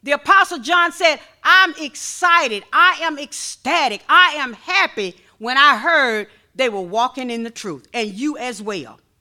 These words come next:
He says, "As we have received a commandment from the Father." Notice what he's telling her. He says, "I'm glad you walking in the truth, elect lady, and your children, because when I bring this commandment to you,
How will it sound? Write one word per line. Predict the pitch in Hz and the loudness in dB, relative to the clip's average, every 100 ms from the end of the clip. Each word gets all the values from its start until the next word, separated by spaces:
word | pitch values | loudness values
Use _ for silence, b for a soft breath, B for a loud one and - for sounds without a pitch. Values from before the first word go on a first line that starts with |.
| b b b | b b b
He | 359 | -2
says, | 381 311 | 0 0
"As | 320 269 | 0 -2
we | 277 440 | -4 -4
have | 359 277 | -2 -4
received | 285 - 392 302 | -8 -10 -10 -10
a | |
commandment | 285 294 294 381 302 - | -10 -8 -4 -4 -6 -8
from | 302 | -8
the | 277 | -10
Father." | - 370 370 202 123 _ b b | -6 0 0 0 -6 _ b b
Notice | 247 359 440 320 | -4 0 0 -2
what | 392 | -6
he's | 349 330 | -6 -8
telling | - 381 320 277 | -4 -2 0 -2
her. | 262 190 - B | -2 -2 -4 B
He | B 370 | B -4
says, | 381 330 | -2 -2
"I'm | 311 | -2
glad | 226 302 403 403 - | 0 4 6 4 0
you | 349 | -8
walking | 254 339 370 349 311 | -2 0 0 -2 -6
in | 277 | -6
the | 254 | -8
truth, | - - 392 254 214 _ _ _ _ _ _ _ _ _ B B | -10 -2 -2 -2 -8 _ _ _ _ _ _ _ _ _ B B
elect | 311 294 294 294 | -6 0 0 0
lady, | 254 262 226 196 247 - | -2 -2 -2 -4 -10 -2
and | 277 277 | -2 0
your | 269 | -4
children, | - - 403 294 247 B B | -4 -4 -2 -4 -8 B B
because | 262 330 247 | 0 2 2
when | 247 285 | -2 0
I | 392 277 | 2 2
bring | 294 381 349 | -2 -2 -2
this | 339 - | -4 -6
commandment | - 262 285 381 349 285 - | -6 -4 2 2 2 -2 -6
to | 269 | -12
you, | 202 214 180 | -8 -8 -8